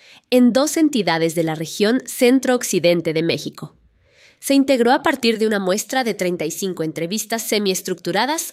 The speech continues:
a hombres y cuarenta y seis a mujeres, con experiencia en relaciones establecidas pasadas o presentes. El total de los entrevistados fueron residentes de las áreas metropolitanas de Colima y Guadalajara,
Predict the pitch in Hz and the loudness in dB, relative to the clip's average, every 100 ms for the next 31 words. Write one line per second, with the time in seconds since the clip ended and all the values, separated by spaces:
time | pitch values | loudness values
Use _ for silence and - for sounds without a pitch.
0 | - 202 185 170 147 175 - 233 196 185 | -4 0 0 0 -4 -10 -10 -6 -2 -2
1 | 175 156 180 190 170 175 165 - 190 143 | -2 -4 -2 -2 -2 -4 -6 -2 -4 -4
2 | - - _ - - - 262 247 - 233 | -12 -18 _ -20 -12 -2 0 0 -2 -4
3 | 226 285 339 370 349 285 175 - 170 156 | 0 0 0 0 0 0 -2 0 -2 -2
4 | 170 202 220 233 254 180 185 - 190 262 | -6 -4 -4 -2 -2 -2 -4 -8 -6 -4
5 | 294 339 - - - 196 170 185 156 - | -2 -4 -8 -6 -4 -2 -2 -2 -2 -6
6 | - - _ _ _ _ _ _ _ _ | -16 -18 _ _ _ _ _ _ _ _
7 | - 247 262 - 302 349 339 269 190 160 | -2 0 0 0 0 0 -2 -2 -2 -6
8 | - 220 254 320 - 262 277 320 294 - | -4 -2 -2 -4 -2 0 2 2 -2 -2
9 | 170 185 247 294 214 160 - 180 170 165 | -2 -2 -2 -2 0 -2 0 -2 0 -2
10 | 156 156 160 151 196 247 285 - 190 170 | -4 -6 -6 -6 -2 -2 -2 -4 -4 -2
11 | 190 269 302 - 226 175 160 151 160 156 | 0 0 0 -2 -2 0 0 -4 -4 -6
12 | 139 - | -8 -16